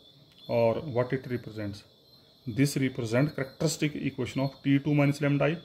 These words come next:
this represent characteristic equation of T minus lambda I, T one minus lambda I। तो इसका मतलब टी टू minus lambda I and T one minus lambda I, इनकी कैरेक्टरिस्टिक इक्वेशन हो गई सेम,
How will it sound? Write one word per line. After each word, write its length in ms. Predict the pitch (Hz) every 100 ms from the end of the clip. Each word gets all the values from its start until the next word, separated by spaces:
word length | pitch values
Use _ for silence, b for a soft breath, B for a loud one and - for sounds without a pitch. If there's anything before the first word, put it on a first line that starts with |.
| B B B B 127 120
this 180 | 147 156
represent 520 | 143 139 117 131 147
characteristic 560 | 139 - 156 151 156 -
equation 420 | 139 135 120 135
of 80 | 127 -
T 120 | 139
minus 280 | 127 117 110
lambda 240 | 110 104 107
I, 60 | 98 - _ -
T 120 | 131
one 140 | 123
minus 200 | 117 104
lambda 200 | 104 104
I। 20 | 101 B B B B
तो 60 | 131
इसका 200 | - 147
मतलब 240 | 147 165 165
टी 140 | 147 147
टू 340 | 165 165 175 190 - B B B -
minus 320 | 131 139 143
lambda 300 | 143 143 143 147 156
I 160 | 127 143 175 175
and 160 | 139 139 -
T 140 | 147
one 160 | 143 147 139
minus 220 | 135 -
lambda 240 | 127 127
I, 180 | 127 139 -
इनकी 280 | 147 143 151
कैरेक्टरिस्टिक 640 | 143 139 - 139 - 143 143
इक्वेशन 360 | 139 120 -
हो 140 | 120 110
गई 120 | 117
सेम, 300 | - 127 107